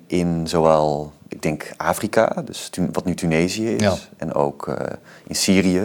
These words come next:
Speaker 2: Ja.
Speaker 1: en, eh, Palestina,
Speaker 2: Ja.
Speaker 1: is dan
Speaker 2: Ja.
Speaker 1: christelijk, toch?
Speaker 2: Ja, zeker.
Speaker 1: Nog
Speaker 2: Ja.
Speaker 1: steeds. En dat blijft ook heel lang zo.
Speaker 2: Eh, nou, in Noord-Afrika niet zo heel lang.
Speaker 1: Hmm.
Speaker 2: Daar is het, eh, nou, binnen, nou, pakweg tweehonderd, driehonderd jaar helemaal verdwenen.
Speaker 1: Ja.
Speaker 2: Maar in, eh, eh, Ier-,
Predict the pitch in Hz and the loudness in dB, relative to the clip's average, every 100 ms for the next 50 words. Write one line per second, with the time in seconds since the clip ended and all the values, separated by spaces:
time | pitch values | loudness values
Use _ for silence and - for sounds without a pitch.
0 | 117 101 90 80 71 50 - 92 80 95 | 0 0 0 -4 -2 -2 -2 0 2 2
1 | - 78 92 135 - 80 - 311 - - | 2 0 2 2 2 -4 -2 -6 -6 -10
2 | 139 127 95 101 95 95 78 - 92 110 | 2 2 4 2 2 0 -4 -8 -4 2
3 | - 87 87 98 - 143 127 107 90 80 | 4 6 4 4 6 4 4 4 4 4
4 | 80 80 82 - - - - 120 131 131 | 2 -6 -10 -14 -14 -8 2 6 6 6
5 | 131 131 147 147 143 135 127 123 147 - | 4 4 4 4 2 4 4 6 6 6
6 | 117 104 101 95 107 101 98 107 95 107 | 6 6 6 6 6 4 4 2 2 -4
7 | - 107 101 104 95 - - 117 104 95 | -4 -6 -4 -2 -4 -8 2 4 4 0
8 | - - 107 98 - 104 - 101 98 - | -4 -2 -2 -2 0 -2 0 -2 -2 -2
9 | - 101 98 98 95 87 101 95 80 110 | 0 2 4 4 4 2 2 2 2 6
10 | 147 104 98 82 87 92 120 - - 101 | 6 6 0 0 2 2 0 -8 -8 0
11 | 95 - 107 104 101 101 95 92 90 87 | 0 2 2 2 2 0 0 0 2 2
12 | 82 - 90 85 82 - - 90 | 0 -2 0 0 0 -6 0 0